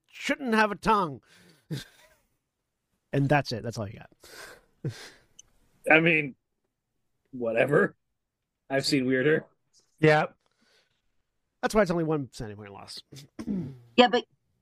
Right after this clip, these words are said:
Speaker 4: Katie is still very upset. Maybe not insane, but very upset.
Speaker 1: Uh, and <laughs> you continue to the elevator and go up.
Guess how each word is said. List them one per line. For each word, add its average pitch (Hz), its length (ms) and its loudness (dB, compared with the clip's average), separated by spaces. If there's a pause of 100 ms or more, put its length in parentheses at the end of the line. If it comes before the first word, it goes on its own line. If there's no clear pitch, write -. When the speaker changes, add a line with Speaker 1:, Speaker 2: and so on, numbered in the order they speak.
(340)
Speaker 4:
Katie 240 280 2
is 185 140 -2
still 185 160 -2
very 151 320 -2
upset. - 420 -8 (760)
Maybe 254 180 4
not 285 200 0
insane, 180 460 -6
but 151 200 -6
very 170 260 0
upset. 120 460 -6 (2000)
Speaker 1:
Uh, 107 520 0
and 135 380 -2
<laughs> 147 180 -4
you 131 200 0
continue 135 520 -4
to - 80 -16
the 147 60 -4
elevator 151 340 -4
and 123 80 -12
go 139 100 -6
up. - 220 -10